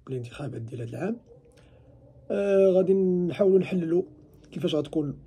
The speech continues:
غيكون المستقبل ديال القرى الامريكيه ان شاء الله.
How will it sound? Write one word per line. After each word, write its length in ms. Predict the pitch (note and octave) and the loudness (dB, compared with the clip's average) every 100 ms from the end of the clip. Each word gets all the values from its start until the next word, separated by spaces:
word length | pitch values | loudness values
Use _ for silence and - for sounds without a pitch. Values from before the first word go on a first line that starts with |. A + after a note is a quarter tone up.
| - - - - | -20 -20 -14 -6
غيكون 280 | C#3 D3+ | -4 -4
المستقبل 480 | C#3+ C#3 - C3+ B2+ | -4 -6 -8 -6 -4
ديال 140 | A#2+ A#2 | -4 -6
القرى 300 | A#2+ B2 A2 | -6 -8 -8
الامريكيه 440 | A#2 B2+ B2 C3 | -8 -8 -8 -8
ان 40 | |
شاء 160 | A#2+ B2 | -8 -8
الله. 280 | A#2+ G3 | -4 -4